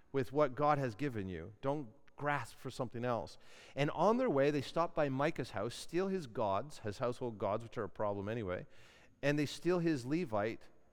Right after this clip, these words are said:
and they cruise up north. So total religious breakdown. The Levites, who are supposed to be mediating God's relationship and the covenant,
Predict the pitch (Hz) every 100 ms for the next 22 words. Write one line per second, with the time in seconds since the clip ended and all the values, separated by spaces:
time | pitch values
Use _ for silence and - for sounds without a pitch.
0 | _ _ - 131 135 - 165 151 143 -
1 | 143 135 - - - - _ _ _ _
2 | _ _ _ _ _ _ _ - - 147
3 | - 190 220 202 160 151 143 117 90 120
4 | 127 - 95 55 - - _ _ _ 117
5 | 127 190 139 120 - 123 - 135 127 143
6 | 139 143 156 151 143 127 120 120 117 -
7 | - - - 143 139 131 123 143 - 117
8 | 117 104 117 - 139 120 107